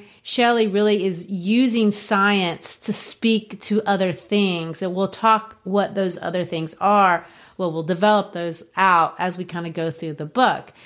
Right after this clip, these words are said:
So let's focus here, though. What I really wanna focus on is the creature that he makes. I think it's worth reading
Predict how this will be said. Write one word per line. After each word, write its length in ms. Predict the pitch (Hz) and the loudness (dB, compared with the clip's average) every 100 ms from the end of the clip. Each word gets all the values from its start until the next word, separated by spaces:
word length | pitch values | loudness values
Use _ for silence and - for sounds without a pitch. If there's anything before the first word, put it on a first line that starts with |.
| - - _ | -20 -20 _
So 140 | - | 0
let's 240 | 247 330 - | 2 2 0
focus 460 | 415 427 415 208 | 0 0 0 -4
here, 280 | - 240 240 | -4 0 0
though. 440 | 202 175 165 165 160 - _ _ _ _ _ _ _ - | 2 2 2 0 -6 -18 _ _ _ _ _ _ _ -4
What 120 | 202 | 0
I 40 | 196 | 2
really 240 | 202 294 | 2 2
wanna 200 | 262 220 | 4 2
focus 400 | 202 180 185 165 | 2 -2 -2 -2
on 240 | 170 165 165 - - - | -2 -2 -4 -16 -20 -6
is 180 | 269 233 | -4 -2
the 80 | 311 | -4
creature 1000 | - - 330 370 427 - 202 151 - - - _ | -4 -6 0 2 2 0 0 0 -4 -12 -20 _
that 160 | 180 175 | 0 2
he 120 | 175 | 0
makes. 500 | 160 139 98 - - | 0 0 -2 -4 -4
I 100 | 214 | -4
think 240 | 214 320 | -2 0
it's 200 | 466 480 277 | 0 0 0
worth 460 | 214 185 220 - - | 2 4 2 -2 -8
reading 580 | 196 190 185 202 262 | -2 0 2 2 2